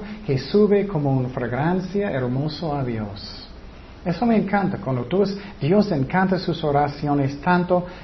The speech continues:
que Él quiere, Él piensa que es una fragancia hermosa. Obviamente si tienes un buen motivo. Si vas a mirar a su lado izquierda en este primer cuarto, en el lugar santo, vas a mirar una menorá.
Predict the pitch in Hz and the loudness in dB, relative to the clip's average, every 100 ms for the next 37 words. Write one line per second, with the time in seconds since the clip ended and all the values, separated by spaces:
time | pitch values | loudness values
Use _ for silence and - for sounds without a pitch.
0 | - 139 139 147 170 - 208 226 127 135 | -4 2 6 6 4 6 6 8 4 2
1 | 151 - 147 151 185 170 147 131 131 147 | 0 0 0 0 -2 -2 0 0 0 -4
2 | 143 - - 147 139 131 147 151 - 156 | -4 -8 0 4 6 8 6 6 4 2
3 | 160 131 131 151 165 139 117 - - - | 4 4 6 6 4 0 -2 -6 -14 -6
4 | - 147 131 131 135 135 - 131 135 127 | 4 6 6 4 4 2 0 -4 0 0
5 | 127 135 120 123 123 117 113 - 196 202 | 0 -2 -2 -2 -2 -2 0 4 6 8
6 | 156 - - - - - 185 196 220 220 | 4 2 -12 -16 -4 4 10 10 12 10
7 | 196 190 190 185 - 175 170 185 180 147 | 10 12 12 10 8 10 12 12 10 6
8 | - 220 254 240 147 135 147 143 151 143 | 4 8 10 12 10 6 4 4 4 4
9 | 147 147 151 139 - - - 185 180 160 | 6 8 6 4 -4 0 10 12 12 8
10 | 113 104 - - 151 147 135 131 - 147 | -2 -4 -14 -4 2 4 4 2 0 4
11 | 147 151 151 151 - 214 214 - 117 170 | 6 10 10 8 6 10 10 10 10 8
12 | 175 175 160 147 151 147 - - - 160 | 8 6 10 10 10 8 0 -14 0 6
13 | 165 160 160 160 - 151 147 151 190 214 | 10 10 8 4 2 6 8 12 12 12
14 | 131 104 | 8 4